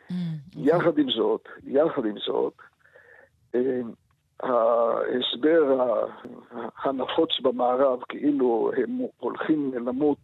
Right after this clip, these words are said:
Speaker 2: אה, כדי, אה, שיהיו להם שבעים ושתיים, יזכו בשבעים ושתיים בתולות בגן עדן, אה, הוא, הוא לא נכון, הוא לא מדויק.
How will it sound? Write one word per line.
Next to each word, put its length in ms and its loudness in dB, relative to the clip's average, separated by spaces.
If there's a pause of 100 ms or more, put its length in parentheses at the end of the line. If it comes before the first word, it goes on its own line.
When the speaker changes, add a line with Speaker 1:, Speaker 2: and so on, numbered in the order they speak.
Speaker 2:
אה, 200 0
כדי, 420 -2
אה, 220 0
שיהיו 240 -4
להם 180 0
שבעים 400 -4
ושתיים, 480 0
יזכו 240 -4
בשבעים 340 -4
ושתיים 340 -2
בתולות 420 -4
בגן 280 -2
עדן, 360 -4 (1120)
אה, 200 0
הוא, 640 2
הוא 120 2
לא 140 6
נכון, 440 -4
הוא 140 -10
לא 100 0
מדויק. 260 -4